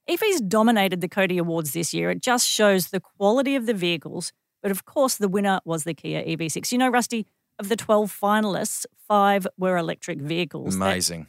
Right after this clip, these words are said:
Speaker 1: just shows that a lot has changed in one year.
Speaker 2: A quick plug, and unashamedly so, for our sister show. That's The Showroom, our car sales pod dedicated to news and views right across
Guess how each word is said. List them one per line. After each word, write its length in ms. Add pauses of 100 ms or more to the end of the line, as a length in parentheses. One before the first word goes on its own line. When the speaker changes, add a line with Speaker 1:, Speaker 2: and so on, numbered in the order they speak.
(120)
Speaker 1:
just 260
shows 420
that 120
a 40
lot 440 (360)
has 100
changed 420
in 140
one 180
year. 140
Speaker 2:
A 20
quick 240
plug, 400
and 340 (100)
unashamedly 720
so, 360
for 520 (240)
our 100
sister 300
show. 240
That's 180
The 100
Showroom, 600
our 120
car 360
sales 320
pod 340
dedicated 560 (280)
to 120
news 460
and 180
views 340
right 200
across 340